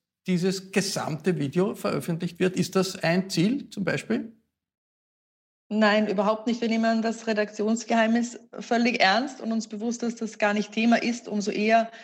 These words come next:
Speaker 2: war die Idee, ähm, insbesondere vom Kollegen Greiner, äh, Florian Klenk als Auskunftsperson zu laden, damit er uns hier das beschreiben kann. Und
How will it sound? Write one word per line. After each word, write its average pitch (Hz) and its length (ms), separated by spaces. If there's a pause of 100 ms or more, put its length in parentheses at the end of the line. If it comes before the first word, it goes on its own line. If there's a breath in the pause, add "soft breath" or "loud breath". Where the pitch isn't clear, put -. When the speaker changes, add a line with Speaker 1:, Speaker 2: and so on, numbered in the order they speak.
(320 loud breath)
Speaker 2:
war 208 200
die 208 180
Idee, 220 440
ähm, 214 200
insbesondere 214 380
vom 208 120
Kollegen 208 320
Greiner, 202 520 (800 loud breath)
äh, 208 180
Florian 214 300
Klenk 214 300
als 208 120
Auskunftsperson 233 720
zu 226 140
laden, 214 420
damit 220 300
er 240 400
uns 214 340
hier 226 380
das 196 240
beschreiben 180 520
kann. 170 340
Und 190 420